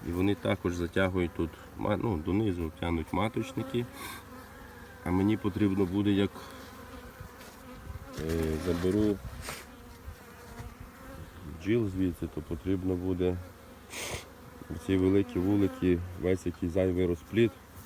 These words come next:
буду напихати, ну, маток з них заберу. І маточники поклею сюди, ну, які великі, на дванадцять рамок. Тут в мене десять маток, цей без матки виходить. І цей буду вести на Волинь з маточниками.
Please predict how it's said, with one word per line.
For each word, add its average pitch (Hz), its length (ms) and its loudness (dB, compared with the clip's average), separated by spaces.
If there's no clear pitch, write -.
буду 85 220 -2
напихати, 87 640 2
ну, 90 120 4
маток 85 380 0
з 82 60 -4
них 92 160 4
заберу. 85 480 2
І 76 80 0
маточники 87 640 0
поклею 80 640 2
сюди, 76 280 0
ну, 95 160 2
які 82 240 2
великі, 76 400 2
на 78 80 2
дванадцять 82 480 0
рамок. 76 300 2
Тут 90 200 2
в - 40 4
мене 87 200 6
десять 85 420 2
маток, 98 360 4
цей 80 160 2
без 73 220 -2
матки 95 400 2
виходить. 95 480 2
І - 60 -4
цей 95 220 4
буду 87 240 4
вести 92 300 4
на 87 100 8
Волинь 85 420 4
з 73 60 -4
маточниками. 73 800 0